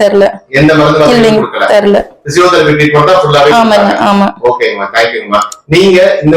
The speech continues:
Speaker 2: உங்களுக்கு யாரும் ஆபரேஷன் பண்ணணும்னு ஹாஸ்பிடல்ல சொன்னாங்களாம்மா?
Speaker 1: ஆமாங்க சார், பண்ணணும்னு சொன்னாங்க.
Speaker 2: எந்த ஒரு, எத்தனை ஹாஸ்பிடல்ல சொன்னாங்க?
Speaker 1: சார், நான் ஒரு மூணு ஹாஸ்பிடல்ல பார்த்துருக்கேன். ஒரு ஹாஸ்பிடல் வந்து பாத்தீங்கன்னா முதுகுல ஊசியே போட்டாங்க எனக்கு.
Speaker 2: சரிங்க.
Speaker 1: அது போட்டுக்கு எனக்கு எதுவும் கேட்கல.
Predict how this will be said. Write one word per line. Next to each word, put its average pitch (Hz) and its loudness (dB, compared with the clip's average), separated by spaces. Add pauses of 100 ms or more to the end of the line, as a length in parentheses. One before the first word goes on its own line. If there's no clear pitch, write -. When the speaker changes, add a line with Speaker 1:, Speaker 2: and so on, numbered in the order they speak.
(160)
Speaker 2:
உங்களுக்கு 170 0
யாரும் 202 2
ஆபரேஷன் 196 0
பண்ணணும்னு 156 0
ஹாஸ்பிடல்ல - 0
சொன்னாங்களாம்மா? - 0 (240)
Speaker 1:
ஆமாங்க 254 2 (100)
சார், 208 0
பண்ணணும்னு 233 2
சொன்னாங்க. 185 2 (400)
Speaker 2:
எந்த - 2
ஒரு, 160 0
எத்தனை - 0
ஹாஸ்பிடல்ல - 0
சொன்னாங்க? 302 0
Speaker 1:
சார், 277 0
நான் 254 0
ஒரு 233 2
மூணு 269 2
ஹாஸ்பிடல்ல 277 -2
பார்த்துருக்கேன். 262 0
ஒரு 247 2
ஹாஸ்பிடல் 254 0
வந்து 247 -2
பாத்தீங்கன்னா 254 2
முதுகுல 285 2
ஊசியே 311 0
போட்டாங்க 226 0
எனக்கு. 196 -2 (220)
Speaker 2:
சரிங்க. - 2
Speaker 1:
அது 220 2
போட்டுக்கு 277 0
எனக்கு 254 0
எதுவும் 254 0
கேட்கல. 233 2